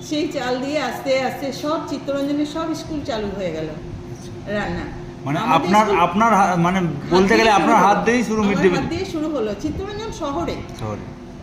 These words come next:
Speaker 1: একটাতেও রান্না হতো না তখন।
Speaker 2: মানে চিত্তরঞ্জনে আগে ছিল না মিড ডে
Speaker 1: না,
Speaker 2: মিল?
Speaker 1: না, না। রান্না কেউ সাহস করে শুরুই করেনি, আমি শুরু করেছিলাম। তারপর এটা বাড়াতে বাড়াতে এখন তো মিড ডে মিল আমার খুব ভালো চলে।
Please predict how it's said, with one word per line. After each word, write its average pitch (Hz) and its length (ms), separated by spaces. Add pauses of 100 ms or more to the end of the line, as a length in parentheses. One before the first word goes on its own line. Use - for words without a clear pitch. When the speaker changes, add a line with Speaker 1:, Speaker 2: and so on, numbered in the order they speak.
Speaker 1:
একটাতেও 311 580
রান্না 240 300
হতো 185 260
না 165 200
তখন। 160 280 (260)
Speaker 2:
মানে 135 120
চিত্তরঞ্জনে 190 440
আগে 190 220
ছিল 170 260
না 156 120
মিড 131 120
ডে 127 60
Speaker 1:
না, 117 80
Speaker 2:
মিল? 113 80
Speaker 1:
না, 165 140
না। - 720
রান্না 247 220
কেউ 277 460
সাহস 247 280 (120)
করে 294 160
শুরুই 302 320
করেনি, 170 640
আমি 254 120
শুরু 247 260
করেছিলাম। 165 460 (1040)
তারপর 269 380
এটা 262 260
বাড়াতে 208 400
বাড়াতে 233 440 (460)
এখন 247 360
তো 330 60
মিড 247 220
ডে 226 80
মিল 262 180
আমার 294 200 (120)
খুব 330 260
ভালো 190 240
চলে। - 260